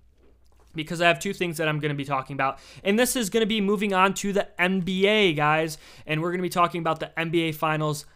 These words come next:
obviously, but what about the N B A Finals? So if any of you guys watched the game Saturday night, I thought it was a really a tremendous game. And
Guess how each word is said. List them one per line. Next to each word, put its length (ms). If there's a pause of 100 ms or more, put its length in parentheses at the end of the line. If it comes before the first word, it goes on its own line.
(360)
obviously, 720 (280)
but 320
what 360
about 340
the 80
N 100
B 160
A 20
Finals? 340
So 120
if 100
any 140
of 80
you 60
guys 260
watched 420
the 80
game 220
Saturday 320
night, 440 (240)
I 140
thought 240
it 100
was 200
a 360 (120)
really 380
a 140
tremendous 840
game. 460 (580)
And 760